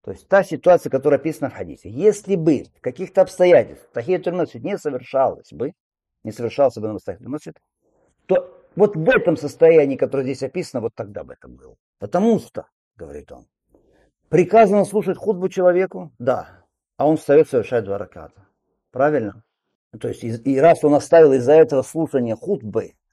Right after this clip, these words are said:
и сам пророк, собственно, прервал свою хутбу и приказал ему когда? Не когда он зашёл, а когда он уже сел,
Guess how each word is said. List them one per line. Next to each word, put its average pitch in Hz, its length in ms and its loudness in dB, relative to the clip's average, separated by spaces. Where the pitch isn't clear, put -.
и 127 80 -8
сам 160 240 -2
пророк, 170 320 2
собственно, 165 240 -4
прервал 143 320 0
свою 143 240 -2
хутбу 120 520 -6
и 135 80 -6
приказал 156 680 4
ему 180 320 0
когда? 175 760 4
Не 135 120 -6
когда 156 220 0
он 269 100 2
зашёл, 233 300 4
а - 40 0
когда 190 180 2
он 240 120 2
уже 220 260 0
сел, 247 540 -2